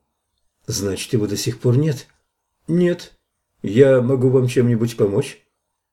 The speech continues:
«Да нет. Мистер Килгаллен, вам не кажется странным, что Бена так долго нет? Вы не беспокоитесь?» «Абсолютно. Бен прислал письмо, в котором сказано, что он не знает, когда вернётся». «И это нормально?»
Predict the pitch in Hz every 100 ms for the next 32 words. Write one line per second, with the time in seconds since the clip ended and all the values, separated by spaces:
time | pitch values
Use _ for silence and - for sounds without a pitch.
0 | _ _ 123 123 117 104 117 107 110 -
1 | - _ _ _ _ _ - 131 165 -
2 | 98 85 95 92 92 92 92 117 120 151
3 | 196 - 110 - 120 85 90 87 - 95
4 | 95 98 143 - _ - 110 110 107 95
5 | 113 160 131 110 120 - - _ 117 120
6 | 127 123 151 147 247 269 - - - _
7 | _ _ _ _ _ - 320 - 294 214
8 | 107 98 110 175 254 226 214 214 196 196
9 | 185 - 101 80 - _ - 131 143 139
10 | 127 147 131 135 123 143 135 135 113 113
11 | 120 143 - 135 104 101 110 117 76 -
12 | - _ _ _ _ _ _ - 95 98
13 | 117 110 107 117 220 208 -